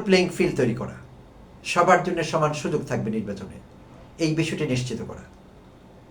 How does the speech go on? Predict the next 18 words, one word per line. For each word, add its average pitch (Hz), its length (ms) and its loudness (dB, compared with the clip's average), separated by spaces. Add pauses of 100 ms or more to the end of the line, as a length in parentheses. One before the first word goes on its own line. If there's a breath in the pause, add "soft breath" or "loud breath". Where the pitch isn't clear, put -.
(720)
আরেকটি 185 300 4
ছিল 208 100 4 (100)
প্রবাসীদের 196 480 6
ভোটাধিকার 165 440 4
নিশ্চিত 113 240 -6 (100)
করা, - 140 -16 (760)
যে 147 120 4
প্রবাসীরা 180 480 4
ভোট 165 200 2
দিতে 135 200 -2
পারবেন, 113 340 2
এই 120 100 2
ব্যবস্থার 127 360 0 (260)
আওতাধীনে 127 420 4
তাদেরকে 117 320 -2
নিয়ে 101 180 -6
আসা। - 180 -14 (1600)
তো 147 60 2